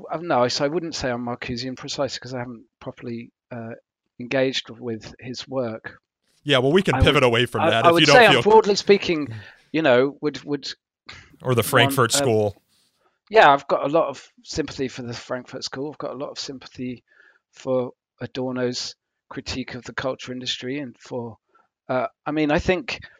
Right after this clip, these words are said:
Speaker 1: you know, it, it's Adorno or, and possibly Marcuse, I don't know, but Adorno certainly, uh, is interested in, in the flourishing of individuals, but it's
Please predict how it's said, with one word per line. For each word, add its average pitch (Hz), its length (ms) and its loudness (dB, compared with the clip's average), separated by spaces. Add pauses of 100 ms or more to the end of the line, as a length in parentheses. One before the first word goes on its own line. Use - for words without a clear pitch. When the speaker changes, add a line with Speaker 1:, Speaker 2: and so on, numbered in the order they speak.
(220)
Speaker 1:
you 156 120 -2
know, 135 300 2 (540)
it, 151 200 -10
it's - 360 -10 (240)
Adorno 156 680 0
or, 135 300 -2 (240)
and 139 120 -10
possibly 143 360 -10
Marcuse, 120 440 -10
I 135 60 -4
don't 151 180 -6
know, 143 180 -4
but - 200 -14 (100)
Adorno 180 340 -2
certainly, 143 560 0 (560)
uh, 135 340 2
is 147 140 -4
interested 151 580 -2
in, 131 160 -4 (100)
in 139 120 -6
the 135 80 -6
flourishing 143 640 0
of 123 200 -10 (160)
individuals, 127 840 -8 (320)
but - 360 2 (320)
it's 139 320 -4